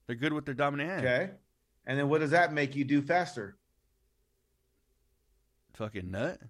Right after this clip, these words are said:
Speaker 1: <laughs>
Speaker 2: Right. You s-, hey, you selfish bastard. You're not supposed to practice doing that fast. You're not, uh, 'cause that's what you're gonna do when you get your chance.
Speaker 1: <laughs>
Speaker 2: You're supposed to fucking take your time and shit.
Speaker 1: All right, you know what? 'Cause one time, fucking,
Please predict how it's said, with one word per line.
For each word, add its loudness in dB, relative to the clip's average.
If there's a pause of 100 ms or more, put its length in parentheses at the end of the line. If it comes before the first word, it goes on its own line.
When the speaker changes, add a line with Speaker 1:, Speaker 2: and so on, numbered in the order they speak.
(180)
Speaker 1:
<laughs> -4
Speaker 2:
Right. 6
You -2
s-, -4 (320)
hey, 4
you 6
selfish 4
bastard. 4
You're -4
not 2
supposed -4
to -2
practice 4 (280)
doing 6
that 4
fast. 2
You're -6
not, 2
uh, 6
'cause -2
that's 4
what -4
you're 0
gonna 4
do 8
when 4
you -2
get -4
your 2
chance. 2 (180)
Speaker 1:
<laughs> 6
Speaker 2:
You're 8
supposed 6
to 2
fucking 4
take 0
your 2
time 4
and 2
shit. 0
Speaker 1:
All 8
right, 12
you 4
know 4
what? 4
'Cause 4 (280)
one 6
time, 0 (320)
fucking, 4